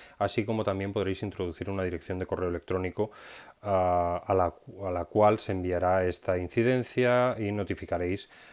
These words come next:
a esa persona de contacto. Una vez realizado este paso, nos iríamos sobre el Garmin Edge y si vamos sobre el botón de menú, en este caso en el quinientos treinta, pulsando sobre el botón inferior, bajaríamos hasta el apartado configuración,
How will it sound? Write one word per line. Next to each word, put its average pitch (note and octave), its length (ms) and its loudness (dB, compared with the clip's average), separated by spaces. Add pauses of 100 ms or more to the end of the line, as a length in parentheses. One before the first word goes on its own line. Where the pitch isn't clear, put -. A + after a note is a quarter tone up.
(100)
a F2+ 120 0
esa F#2 220 4
persona F2+ 320 -2
de F2+ 100 0
contacto. - 520 -12 (560)
Una C3+ 180 8
vez A2 160 8
realizado G2 460 0
este C#3+ 200 0
paso, C3+ 520 2 (1080)
nos G2+ 240 -6
iríamos F#2 720 -2
sobre F2+ 300 -2
el F2 100 -4
Garmin G#2 320 2
Edge C#3 400 0 (420)
y B2 380 4
si - 200 0
vamos G#2+ 340 4
sobre F#2 200 0
el F2+ 60 0
botón A2 240 2
de B2+ 80 2
menú, C#3 440 2
en G#2+ 100 -2
este G#2+ 200 -2
caso A2 240 0
en F#2+ 60 -2
el F2+ 60 -6
quinientos G2 420 -4
treinta, F#2+ 360 0
pulsando F#2+ 420 -4
sobre F2+ 200 -4
el F2 60 -6
botón F2+ 260 -2
inferior, C3+ 560 2 (440)
bajaríamos G#2+ 720 2
hasta G2 220 -4
el G2 40 2
apartado F#2+ 520 0
configuración, B2 1040 2